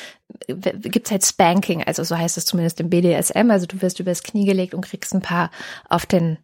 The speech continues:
Arsch, kriegst den Arsch versohlen dafür, dass du gesündigt hast beim Essen. Das fand ich wirklich unglaublich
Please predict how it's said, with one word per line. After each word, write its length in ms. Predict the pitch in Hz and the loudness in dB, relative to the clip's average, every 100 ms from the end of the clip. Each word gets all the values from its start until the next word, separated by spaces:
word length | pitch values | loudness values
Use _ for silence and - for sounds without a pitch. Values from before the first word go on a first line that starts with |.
| - | -10
Arsch, 440 | - 123 - - - - | -4 -2 0 -2 -6 -14
kriegst 220 | - 185 | -6 -6
den 80 | 175 | -4
Arsch 220 | - 156 - | -6 -6 -6
versohlen 460 | 165 147 143 156 | -6 -6 -6 -4
dafür, 400 | 165 165 - 247 247 - - | -2 0 4 4 4 -6 2
dass 240 | 196 202 | 4 4
du 260 | 269 285 370 _ _ _ - - | 2 2 0 _ _ _ -20 -14
gesündigt 640 | 214 240 269 330 254 - | -2 2 2 4 2 2
hast 360 | 190 220 - - | 0 -2 -4 -4
beim 160 | 190 202 | 0 0
Essen. 460 | - - - 156 | 0 -4 -8 -8
Das 160 | 156 - | -6 -4
fand 180 | - 240 | 2 2
ich 140 | 226 | 2
wirklich 300 | 247 226 - _ _ | 0 -2 -4 _ _
unglaublich 1200 | - 302 427 440 427 - 208 190 311 - 185 247 | 2 2 2 -4 -2 2 4 4 2 0 0 0